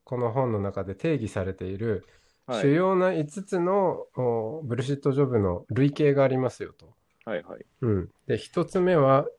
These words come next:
Speaker 1: 取り巻き。
Speaker 2: うん。
Speaker 1: 誰かを偉そうに見せたり、偉そうな気分を味わわせたりするためだけに存在している仕事。
Speaker 2: <laughs>
Speaker 1: うん。なんか思い浮かびますね。で、二、
Speaker 2: なんとなく。
Speaker 1: 脅し屋。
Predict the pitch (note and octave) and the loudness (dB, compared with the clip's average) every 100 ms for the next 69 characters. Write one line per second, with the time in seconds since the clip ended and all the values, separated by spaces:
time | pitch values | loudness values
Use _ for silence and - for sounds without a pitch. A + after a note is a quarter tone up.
0 | _ - A#2+ C3 C3 B2 - G#2+ - _ | _ -2 0 2 2 0 -4 -10 -10 _
1 | _ _ _ _ _ _ - A2 G2 - | _ _ _ _ _ _ -8 -6 -6 -8
2 | - _ _ A#2 D3+ D#3 D3 G#2 F#2 G#2 | -18 _ _ 0 2 2 2 2 2 2
3 | B2+ - C3+ A#2 A2 G#2+ G2+ G#2 C3 - | 0 0 0 0 -2 -2 -2 -2 -2 -4
4 | - B2 C3+ - D3+ C3+ B2+ A#2 A2+ G#2+ | -2 0 0 2 2 0 -2 -2 0 0
5 | A2+ A2 A#2+ B2 A#2 B2 A2+ G2+ A#2 - | 0 0 0 0 -4 -6 -6 -8 -10 -16
6 | G#2+ A2 B2+ C3+ B2 A#2 F3 E3 A#2 - | -14 -6 -2 0 0 0 0 0 -2 -2
7 | G#2 G2 F#2+ - B2 C#3 - F#2+ E2+ - | -4 -2 -6 -6 -4 -4 -6 -8 -10 -12
8 | E2+ - _ - B2+ - - - _ _ | -16 -16 _ -18 -16 -16 -18 -20 _ _
9 | G#2+ G2+ F#2 F#2+ - _ - C3 A#2+ A#2+ | -4 -4 -4 -8 -16 _ -14 -10 -2 2
10 | B2+ - F#2 G2 G2 F#2+ - F#2 F#2+ - | 4 2 2 4 2 2 0 0 -2 -6
11 | G#2 - - - A2 C3+ D#3 A#2 A#2 B2 | -10 -10 -8 0 4 6 6 2 2 2
12 | C3 - C3+ C3 C#3 | 2 4 6 6 4